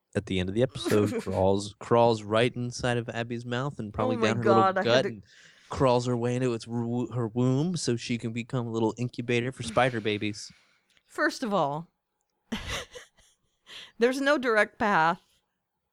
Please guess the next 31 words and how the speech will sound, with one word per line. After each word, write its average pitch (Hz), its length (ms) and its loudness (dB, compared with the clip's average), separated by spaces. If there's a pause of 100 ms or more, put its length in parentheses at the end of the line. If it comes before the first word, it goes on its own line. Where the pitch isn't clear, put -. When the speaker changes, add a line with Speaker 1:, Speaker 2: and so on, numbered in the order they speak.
(520)
Speaker 1:
I, 139 60 4
<laughs> 131 200 4
I - 120 6
Speaker 2:
from 208 100 4
Speaker 1:
know - 160 8
Speaker 2:
your 247 100 6
Speaker 1:
this. - 60 4
Speaker 2:
mouth 208 300 8
to - 100 -2
Speaker 1:
<laughs> - 20 2
Speaker 2:
your 185 160 2
womb. 143 420 0 (440)
Speaker 1:
I 180 180 -4
know 170 320 -10 (220)
this. 107 160 -12 (560)
I 170 120 -6
know 139 200 -2
this. 107 180 -6
I'm 131 100 -4
a 180 60 -2
grown 139 460 -4
adult 110 360 -4
man, 95 160 -8
but 247 80 6
I'm 220 300 8
Speaker 2:
So, - 20 2
Speaker 1:
just - 220 -8 (600)
Speaker 2:
impossibility 208 920 2
factor 160 800 -2
a 175 60 -4
thousand. 156 640 -6